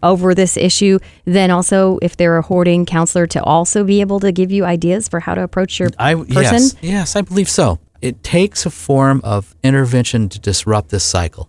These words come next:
Speaker 1: Well, you'd have to be so brave to make the phone call or to open your life up to that. And that's, there's almost probably a, a moment for a hoarder where they feel s-,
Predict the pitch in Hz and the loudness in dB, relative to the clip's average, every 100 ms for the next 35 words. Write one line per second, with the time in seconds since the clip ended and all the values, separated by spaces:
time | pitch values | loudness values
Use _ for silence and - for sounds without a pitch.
0 | _ - 226 311 262 190 165 - 208 214 | _ 0 2 2 2 2 0 2 4 4
1 | 220 220 185 175 185 180 170 147 - - | 4 2 0 0 2 2 2 0 -6 -4
2 | 185 185 185 185 - 170 180 180 180 165 | 0 2 2 -2 -2 -2 -2 -2 0 2
3 | 160 156 - - 170 - 175 165 156 156 | 2 -2 -6 -2 -2 0 0 0 2 0
4 | 160 160 - 175 160 151 - - 165 160 | 0 -4 -2 -2 0 0 -2 -2 0 -2
5 | - - - - 208 - 220 214 226 277 | -6 -20 -20 -2 -2 0 0 2 4 2
6 | 339 - 196 190 175 165 175 175 175 240 | 2 -2 0 2 0 0 0 2 2 2
7 | 170 - - 156 143 - 190 180 165 160 | 0 -4 -4 -4 -2 -2 0 0 0 0
8 | 156 160 - 156 - - | 0 -2 0 -2 0 -2